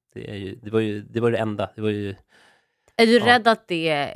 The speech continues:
Speaker 2: sker? För man, nu pratar man så att det sker överallt och människor som kanske inte ens är med i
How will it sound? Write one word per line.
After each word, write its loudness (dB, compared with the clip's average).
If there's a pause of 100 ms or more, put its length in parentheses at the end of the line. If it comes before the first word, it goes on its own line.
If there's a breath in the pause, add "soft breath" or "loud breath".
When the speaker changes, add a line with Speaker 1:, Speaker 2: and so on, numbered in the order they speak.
(120)
Speaker 2:
sker? -10
För -12
man, -2
nu 0
pratar -4
man -6
så -14
att -14
det -10
sker -10
överallt -4
och -12
människor -12
som -18
kanske -18
inte -14
ens -16
är -10
med -10
i -14